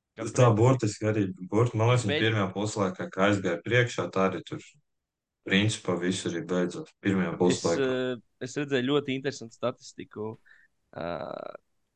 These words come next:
Speaker 1: kas man tā sākotnēji šķita tāda, ā, ļoti interesanta. Tātad, ā, Markus Hovards šajā sezonā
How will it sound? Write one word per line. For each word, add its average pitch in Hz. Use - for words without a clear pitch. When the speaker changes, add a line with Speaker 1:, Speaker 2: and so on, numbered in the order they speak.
Speaker 1:
kas 127
man 123
tā 117
sākotnēji 123
šķita -
tāda, 101
ā, 101
ļoti 117
interesanta. 113
Tātad, 107
ā, 110
Markus 127
Hovards 139
šajā 139
sezonā 113